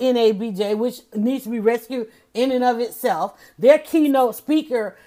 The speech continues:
uh, was Tamron Hall. One of the keynote speakers at their, at their convention was Tamron Hall, who just got kicked off of one network. Um, just, just got another, another show. People, as soon as she got kicked off, they were like,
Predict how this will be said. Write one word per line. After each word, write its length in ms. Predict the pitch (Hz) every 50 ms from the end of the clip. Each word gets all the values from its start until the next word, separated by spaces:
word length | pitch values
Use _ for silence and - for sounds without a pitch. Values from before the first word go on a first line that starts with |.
| _ _ _
uh, 200 | - 220 220 220
was 160 | 208 220 220 220
Tamron 400 | - 285 277 277 262 247 233 226
Hall. 160 | 247 233 196
One 200 | 208 240 262 254
of 80 | 226
the 80 | 208 214
keynote 520 | 214 - 254 247 220 196 190 160 - _
speakers 560 | - - - 269 277 277 - 196 202 196 180 - -
at 200 | 208 202 196 -
their, 240 | 226 240 254 220 -
at 160 | 202 208 175 196
their 120 | 240 240
convention 540 | 233 220 190 208 247 269 - - 214 202 196 _ _ - _ _
was 180 | - 208 208 -
Tamron 340 | - 262 247 247 233 220 220
Hall, 460 | 247 277 262 240 202 185 196 - _ _ _ -
who 120 | 269 277
just 220 | 220 233 262 247 -
got 200 | 262 233 220 -
kicked 320 | - - 311 339 - -
off 240 | 285 277 269 269 -
of 80 | 233
one 300 | 208 220 247 262 269 247
network. 640 | 226 220 214 175 - 180 180 175 165 165 185 - - _ _ _ - - _ _ -
Um, 380 | 226 220 220 208 196 170 175 170
just, 260 | 226 262 269 - - - - 185
just 260 | 175 240 254 254 -
got 220 | 277 269 262 247
another, 380 | 233 226 233 254 277 269 247 233
another 520 | 220 - 214 214 214 247 262 269 254 226
show. 560 | 226 - - 240 208 165 151 147 156 185 220 - _ _ _ _ _ _
People, 460 | - 294 302 202 247 294 277 254 - -
as 80 | 202 -
soon 180 | 285 285 285
as 100 | 277 277
she 140 | - 277 302
got 220 | 262 262 247 240
kicked 260 | - 262 262 202 - 226
off, 220 | 220 220 214 165
they 120 | 208 220
were 140 | 247 254 240
like, 260 | 220 220 214 208 -